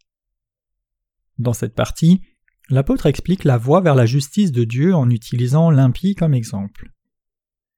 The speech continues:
Les impies sont ceux qui non seulement n'ont pas la crainte de Dieu, mais qui commettent aussi des péchés de débauche pendant leur vie. La parole de Dieu qui dit que tous sont nés en étant des tas de péchés est certainement vraie.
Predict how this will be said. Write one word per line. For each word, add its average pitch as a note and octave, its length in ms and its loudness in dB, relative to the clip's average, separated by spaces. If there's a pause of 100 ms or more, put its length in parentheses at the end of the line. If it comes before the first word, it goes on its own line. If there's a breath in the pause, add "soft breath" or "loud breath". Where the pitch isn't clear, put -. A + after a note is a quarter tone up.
(160)
Les A#2 220 4
impies F#3 320 4
sont C3+ 220 0
ceux E3 240 -2
qui A#2 260 -4
non A2 160 -2
seulement C3 340 0
n'ont A2 120 0
pas A2+ 120 0
la A2 140 -4
crainte D#3 240 0
de A#2 100 0
Dieu, C#3+ 380 -2
mais D3 180 2
qui D#3 220 -4
commettent F3 340 2
aussi G3+ 340 -2
des D3 120 2
péchés C#3 340 -2
de D3+ 100 0
débauche A#2+ 400 0
pendant C3+ 220 0
leur C3 220 0
vie. G#2 280 -12 (1400)
La A2+ 160 0
parole A#2+ 320 0
de A#2+ 100 4
Dieu F#3+ 260 2
qui - 180 -4
dit E3 220 0
que A#2 180 0
tous E3 220 -4
sont C#3+ 260 0
nés E3 180 4
en A#2 140 2
étant D3+ 300 0
des A#2 200 -4
tas E3 200 -2
de B2 100 0
péchés D#3+ 560 -2 (380)
est E3 80 2
certainement B2 460 0
vraie. G#2+ 420 -6